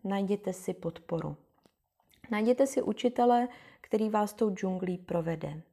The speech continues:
Najděte si dobrou komunitu, která vás podrží.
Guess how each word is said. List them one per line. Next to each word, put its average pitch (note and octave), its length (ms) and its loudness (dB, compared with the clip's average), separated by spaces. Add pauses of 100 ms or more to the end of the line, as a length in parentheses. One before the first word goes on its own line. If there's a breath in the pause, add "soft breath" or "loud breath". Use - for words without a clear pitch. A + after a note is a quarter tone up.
(580 soft breath)
Najděte F#3+ 400 2
si A#3+ 180 2
dobrou A3+ 320 8
komunitu, G#3 920 0 (120)
která F#3 400 0
vás E3+ 340 -4
podrží. D#3+ 680 -4